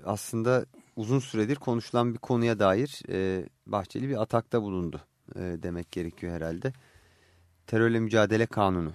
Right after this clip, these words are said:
mağduru çocukların hali, yani, e, e, taş attıkları iddiasıyla ya da...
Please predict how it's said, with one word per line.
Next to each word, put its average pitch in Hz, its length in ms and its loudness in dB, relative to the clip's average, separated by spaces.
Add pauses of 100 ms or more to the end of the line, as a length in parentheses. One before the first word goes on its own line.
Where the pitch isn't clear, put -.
(160)
mağduru 101 400 -2
çocukların 107 540 -4
hali, 107 500 0
yani, 98 540 0
e, 95 340 0 (1000)
e, - 100 -10 (280)
taş - 220 0
attıkları 95 440 0
iddiasıyla 87 720 -2
ya 107 280 2
da... 107 280 4